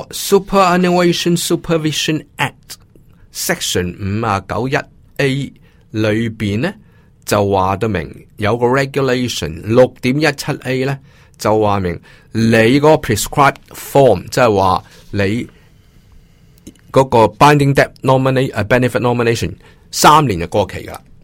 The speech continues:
若果你三年唔改呢，嗰張嘢唔生效嘅。個女講得好清楚，喂，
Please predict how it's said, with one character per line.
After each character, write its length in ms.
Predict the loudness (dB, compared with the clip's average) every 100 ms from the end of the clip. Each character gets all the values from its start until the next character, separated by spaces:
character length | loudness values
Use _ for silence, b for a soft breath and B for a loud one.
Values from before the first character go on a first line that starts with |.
| -20 -20 b b b b b -6
若 120 | 0
果 100 | 2
你 60 |
三 240 | 4 4 4
年 180 | 0 -2
唔 60 |
改 200 | 0 2
呢， 100 | 2
嗰 100 | 2
張 140 | 0 0
嘢 140 | -2
唔 120 | -2
生 200 | -4 -4
效 200 | -4 -6 -8
嘅。 60 | -14 -20 -20 b -4
個 100 | 0
女 180 | 2 0
講 220 | -2 -6
得 80 | -6
好 240 | -8 -8
清 220 | -4 -4
楚， 280 | -2 -2 0
喂， 100 | -2